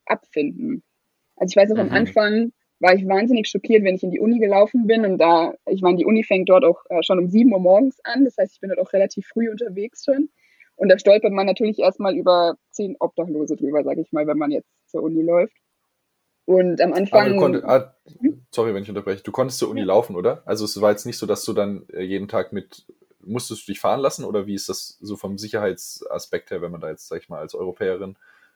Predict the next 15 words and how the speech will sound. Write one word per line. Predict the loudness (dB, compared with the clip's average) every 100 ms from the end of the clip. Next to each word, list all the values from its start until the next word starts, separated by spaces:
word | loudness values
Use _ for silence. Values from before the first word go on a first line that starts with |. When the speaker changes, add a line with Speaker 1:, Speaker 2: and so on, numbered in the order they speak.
| _
Speaker 3:
äh, | -16 -14 -16 -12
junges, | -10 -8 -10
Speaker 1:
Mhm. | -10
Speaker 3:
hübsches | -12 -14 -12
Mädel | -10 -10
so | -10
nach | -14
dem | -14 -14
Motto, | -10 -10 -12 _
äh, | -12 -8 -8
auf | -8
den | -18
Straßen | -6 -6 -6 -10
unterwegs | -6 -6
ist? | -8 -16